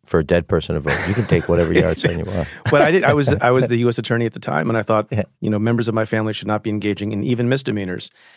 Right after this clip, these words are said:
Speaker 1: Yeah.
Speaker 2: And then I went
Speaker 1: Huh.
Speaker 2: to a wedding and was seated next to somebody who I think was your deputy mayor or a top-level staffer for you, told that story, and three days later, we received in the mail our very own Rahm for Mayor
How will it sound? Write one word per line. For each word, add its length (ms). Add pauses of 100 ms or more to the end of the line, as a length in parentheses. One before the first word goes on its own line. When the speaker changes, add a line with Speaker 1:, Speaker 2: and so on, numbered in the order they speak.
(320)
Speaker 1:
Yeah. 240
Speaker 2:
And 80
then 80
I 100
went 200
Speaker 1:
Huh. 40 (100)
Speaker 2:
to 120
a 60
wedding 500 (160)
and 300
was 180
seated 300
next 240
to 240
somebody 320
who 100
I 60
think 240
was 120
your 80
deputy 320
mayor 340
or 220
a 120
top-level 400
staffer 340
for 140
you, 100
told 300
that 120
story, 500 (260)
and 120
three 140
days 200
later, 220
we 140
received 400
in 120
the 60
mail 520 (440)
our 120
very 260
own 220
Rahm 280
for 140
Mayor 480